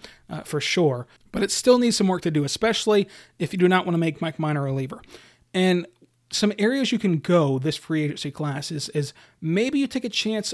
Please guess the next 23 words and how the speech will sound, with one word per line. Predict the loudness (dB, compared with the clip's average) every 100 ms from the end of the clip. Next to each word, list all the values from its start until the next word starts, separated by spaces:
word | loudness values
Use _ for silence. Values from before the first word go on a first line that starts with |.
| -6
on | -2 0
a, | 0 0 -4 -4
a | -4
Dylan | -2 -2 -2
Betances | -2 -4 -4 -4 -8
to, | -10
to | -10 -4
turn | -2
his | -2
career | -2 0
around | 0 0 -2
at |
age | -4 -6
thirty-three, | -6 -8 -8 -12 -12 -18 -20 _ _ -14
to |
kind | -2 0
of | 0 0
bounce | -2 -2
back | -6 -6
to | -4
what | -4
he | -2
was | -2 0 -2 -6